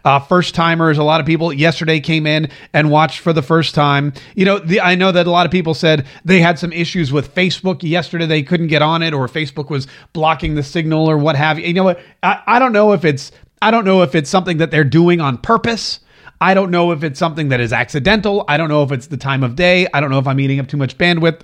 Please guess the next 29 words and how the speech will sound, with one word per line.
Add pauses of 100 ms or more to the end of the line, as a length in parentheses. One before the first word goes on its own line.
I
don't
know
what's
going
on. (320)
But
whatever,
you,
if
you
are
experiencing
a
problem,
please
contact
Facebook
and
report
it (240)
so
that
they
can
stop
blocking
the
show.